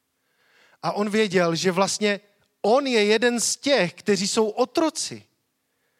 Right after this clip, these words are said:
A Bůh mu řekl: „Ty je vyvedeš. Ty je vyvedeš.“ Proto Mojžíš říká: „Kdo jsem já? Kdo jsem já, abych to dělal?“ Možná si říkáš:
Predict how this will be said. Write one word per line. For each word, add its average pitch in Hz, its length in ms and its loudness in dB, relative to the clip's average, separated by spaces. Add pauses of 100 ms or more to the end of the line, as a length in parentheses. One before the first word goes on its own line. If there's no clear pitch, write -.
(220)
A 180 100 -2
Bůh 214 240 -2
mu 302 120 0
řekl: 208 460 -4 (720)
„Ty 185 100 -6
je 220 160 0
vyvedeš. 196 560 -8 (1120)
Ty 220 100 -6
je 247 100 -4
vyvedeš.“ 156 600 -12 (1300)
Proto 226 640 0
Mojžíš 175 340 -2
říká: 185 360 -4 (500)
„Kdo 151 120 -8
jsem 180 260 -6
já? 175 260 -6 (800)
Kdo 139 140 -4
jsem 175 300 -4
já, 165 180 0
abych 165 300 -8
to - 100 -12
dělal?“ 165 200 -8 (200)
Možná 190 280 0
si 208 160 -4
říkáš: 185 460 0